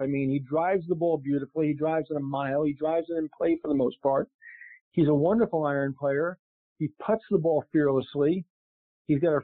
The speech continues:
fairly good wedge game. He controls his golf ball beautifully, both in terms of, of distance, direction, and trajectory. I mean, I mean, seriously, I mean, eh, why is there any doubt about who Brooks Koepka is in the game right now and, and what he's accomplished in the last, you know,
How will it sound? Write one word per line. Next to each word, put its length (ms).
fairly 220
good 160
wedge 340
game. 220
He 80
controls 520
his 120
golf 320
ball 200
beautifully, 420
both 260
in 80
terms 180
of, 140
of 180
distance, 420
direction, 380
and 100
trajectory. 640
I 100
mean, 400
I 60
mean, 200
seriously, 460
I 60
mean, 260
eh, 320
why 460
is 160
there 120
any 160
doubt 360
about 320
who 120
Brooks 280
Koepka 320
is 140
in 80
the 60
game 300
right 220
now 280
and, 80
and 160
what 160
he's 140
accomplished 560
in 60
the 60
last, 300
you 80
know, 100